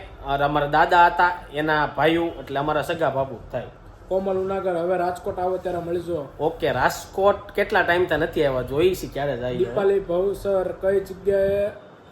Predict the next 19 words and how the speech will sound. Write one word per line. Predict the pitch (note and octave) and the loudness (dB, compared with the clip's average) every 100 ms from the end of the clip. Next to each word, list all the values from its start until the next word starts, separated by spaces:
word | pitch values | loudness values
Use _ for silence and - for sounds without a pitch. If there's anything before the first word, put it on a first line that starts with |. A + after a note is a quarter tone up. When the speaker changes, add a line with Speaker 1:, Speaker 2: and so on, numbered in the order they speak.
| - - | -18 -14
Speaker 2:
છુપાઈ | G3 - G3+ G3+ F#3+ | -12 -6 -4 -2 -4
નેતા, | E3 E3 F3+ - G3 G3 | -6 -8 -8 -10 -8 -6
મારું | F#3 D#3+ F3 F#3+ | -8 -8 -6 -6
નામ | E3+ E3+ F3 | -8 -10 -10
શું, | - F3+ | -12 -14
શું | F#3 - F3+ F#3+ F4 - - - - - - - - - F3 | -14 -16 -14 -14 -16 -18 -18 -18 -20 -20 -20 -20 -20 -16 -12
ખબર | F#3 | -6
Speaker 1:
ગાઈસ, | G#3 D#3+ D#3 | 2 2 2
Speaker 2:
નથી. | - | 0
Speaker 1:
કાંઈ | D3+ | 0
ખબર | - F3+ G3 | 0 2 4
ન | F3+ F3 | 6 4
પડી, | D#3 D3+ | 4 2
હું | C#3+ E3+ | 2 4
લખ્યું | E3+ D#3 F3 C3 | 4 0 -2 -4
નહીં. | A2+ - - - - - - - - - - - - | -6 -12 -18 -18 -18 -18 -20 -20 -20 -20 -20 -20 -14
Speaker 2:
હા, | D#3+ D#3+ | -8 -8
કેવલ | - F#3 G3 G3 | -2 0 4 2
ટેલર, | - G3+ G3+ F3+ D3 | 4 4 4 2 -4